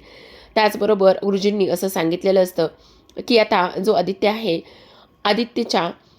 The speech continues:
आदित्यवर खूप मोठं संकट येणार आहे. काही जरी झालं तरीसुद्धा आदित्यची व्यवस्थित काळजी घेतली पाहिजे आणि ह्या सगळ्या गोष्टींपासून आदित्यला व्यवस्थित सांभाळलं गेलं पाहिजे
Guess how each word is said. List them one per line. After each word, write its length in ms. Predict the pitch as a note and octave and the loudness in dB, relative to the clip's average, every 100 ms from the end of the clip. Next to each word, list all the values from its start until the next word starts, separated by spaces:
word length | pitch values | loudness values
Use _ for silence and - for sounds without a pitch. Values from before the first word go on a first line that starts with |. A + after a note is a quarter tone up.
| _ _ _ - | _ _ _ -2
आदित्यवर 500 | G3+ A#3 B3 G#3 G3 | 0 0 2 2 2
खूप 160 | G3+ G#3 | 0 -2
मोठं 180 | G#3 A3 | -2 -2
संकट 340 | G#3 F3 F#3+ | -2 -2 -2
येणार 200 | F#3+ F3 | -2 -2
आहे. 260 | E3 F#3+ E3 - _ _ _ | -2 -6 -10 -14 _ _ _
काही 220 | - A#3+ A#3 | 0 2 4
जरी 180 | A#3 | 4
झालं 320 | A#3 G3+ F#3 F#3+ | 4 2 2 2
तरीसुद्धा 520 | G3+ G3+ G3+ F#3+ E3+ D#3+ - _ _ - | 0 0 0 -2 -2 -4 -16 _ _ -2
आदित्यची 520 | G3 G#3 A3+ G#3+ G3 | 0 2 0 2 2
व्यवस्थित 360 | G3+ F#3+ G3 F#3+ | 2 0 -2 -2
काळजी 280 | G3 F3 F3 | 0 2 2
घेतली 260 | G#3+ G#3 F#3+ | -2 -2 -2
पाहिजे 460 | F#3 G3+ F#3 E3 D#3 - - - - - | -2 -2 0 -2 -2 -10 -20 -20 -10 0
आणि 280 | A3 G3+ | 4 4
ह्या 120 | A#3 G3 | 4 0
सगळ्या 320 | G#3 F3+ G#3+ | 0 2 2
गोष्टींपासून 880 | G#3 G3 G3+ G3+ - F#3+ F#3+ F3+ E3 - | 2 0 -2 -6 -2 0 0 0 0 -2
आदित्यला 520 | F#3 F#3+ G3+ E3+ E3+ | -2 0 0 2 2
व्यवस्थित 520 | F#3+ E3+ G3+ G3+ F3+ - - _ - - | 2 2 0 0 -2 -2 -20 _ -20 -2
सांभाळलं 400 | G#3 G3 G3 G#3+ | 0 4 4 4
गेलं 160 | G#3+ F#3 | 2 0
पाहिजे 460 | F#3 G#3+ G3 E3+ | -2 -4 -2 -2